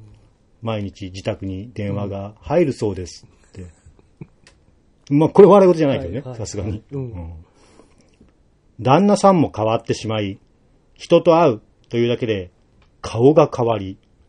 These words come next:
Speaker 1: 激しく罵声を浴びせかけるようになってしまったそうです。<clears throat> まだ色々と起きていますが、<laughs> これまだごく一部らしいよ。
Speaker 2: ああ。
Speaker 1: これらの案件が今、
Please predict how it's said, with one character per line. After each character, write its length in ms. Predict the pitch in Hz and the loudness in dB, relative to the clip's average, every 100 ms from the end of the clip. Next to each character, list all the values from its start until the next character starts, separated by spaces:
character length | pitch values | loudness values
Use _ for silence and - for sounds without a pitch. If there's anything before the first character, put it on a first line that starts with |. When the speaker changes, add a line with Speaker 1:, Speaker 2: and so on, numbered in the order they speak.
| _ _ _ _ | _ _ _ _
Speaker 1:
激 260 | - 123 156 | -8 -2 -2
し 100 | - | -2
く 100 | 120 | -6
罵 260 | 95 101 | -6 -8
声 200 | - 113 | -4 -2
を 260 | 117 120 117 _ _ _ _ | -2 -4 -6 _ _ _ _
浴 140 | 104 | -8
び 60 | 104 | -8
せ 140 | - | -8
か 120 | 110 104 | -10 0
け 140 | 147 | 2
る 100 | 147 | 4
よ 160 | 143 147 | 4 4
う 40 | |
に 100 | 143 | 2
な 140 | 117 | 0
っ 60 | 139 | -2
て 120 | - | -4
し 160 | - 107 | -6 -8
ま 100 | 107 | -10
っ 60 | |
た 120 | - 101 | -10 -10
そ 160 | 110 | -8
う 40 | 95 | -8
で 120 | 87 | -12
す。 240 | - - - _ _ _ | -16 -20 -20 _ _ _
<clears throat> 1500 | - - - _ _ _ _ _ _ _ - - _ _ _ - | -12 -12 -14 _ _ _ _ _ _ _ -20 -20 _ _ _ 0
ま 200 | 165 247 | 4 6
だ 140 | 147 | 4
色 200 | 110 117 | 2 0
々 140 | 120 | 0
と 140 | 117 127 | 0 -2
起 80 | - | -2
き 20 | |
て 60 | 113 | -4
い 60 | |
ま 100 | 104 | -4
す 120 | - | -8
が、 240 | 104 95 90 - - - _ _ - | -8 -10 -14 -18 -20 -20 _ _ -20
<laughs> 600 | - _ _ _ _ _ | -20 _ _ _ _ _
こ 100 | - | -4
れ 60 | 131 | 0
ま 80 | |
だ 60 | 113 | 2
ご 140 | 131 | 2
く 100 | 127 | 0
一 200 | 101 - | -4 -6
部 80 | 110 | -8
ら 80 | 104 | -8
し 140 | - | -8
い 80 | - | -12
よ。 60 | - _ _ _ - - - - _ _ - _ - - - - | -14 _ _ _ -14 -12 -12 -14 _ _ -20 _ -20 -18 -18 -18
Speaker 2:
あ 160 | 120 120 | -14 -12
あ。 20 | |
Speaker 1:
こ 160 | 107 151 | 2 4
れ 80 | 180 | 6
ら 120 | 156 | 4
の 140 | 113 | 2
案 180 | 110 113 | -2 -4
件 240 | 120 113 | -4 -4
が 340 | 107 110 107 110 | -2 -2 -4 -6
今、 320 | 117 113 95 | -6 -6 -6